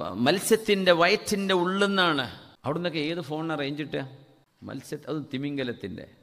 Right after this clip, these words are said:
തിമിംഗലത്തിൻ്റെ വയറിൻ്റെ, വയറിൻ്റെ ഉള്ളിൽ നിന്നൊക്കെ പറഞ്ഞാൽ ഒരു ചെറിയൊരു മിനി സ്റ്റേഡിയം ആയിരിക്കും. അതിൻ്റെ ഉള്ളിൽ നിന്ന് കിടക്കുന്ന ശബ്ദം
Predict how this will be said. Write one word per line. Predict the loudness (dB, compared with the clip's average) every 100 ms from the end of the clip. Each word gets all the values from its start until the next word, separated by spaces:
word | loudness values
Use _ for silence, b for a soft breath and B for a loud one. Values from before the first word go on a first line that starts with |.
| _
തിമിംഗലത്തിൻ്റെ | -8 -6 -4 -4
വയറിൻ്റെ, | -2 -2 -4 -8 -10
വയറിൻ്റെ | -10 -8 -6 -6
ഉള്ളിൽ | -6 -6
നിന്നൊക്കെ | -6 -6 -4
പറഞ്ഞാൽ | -6
ഒരു | -6
ചെറിയൊരു | -4 -4 -4 -4
മിനി | -2 -4
സ്റ്റേഡിയം | -2 -4 -2
ആയിരിക്കും. | -4 -4 -8 -14 -20 b b _ -10
അതിൻ്റെ | -6 -4 -2
ഉള്ളിൽ | -4 -4 -4
നിന്ന് | -4 -4 -4
കിടക്കുന്ന | -6 -4 -6 -6
ശബ്ദം | -6 -8 -8 -6 -6 -10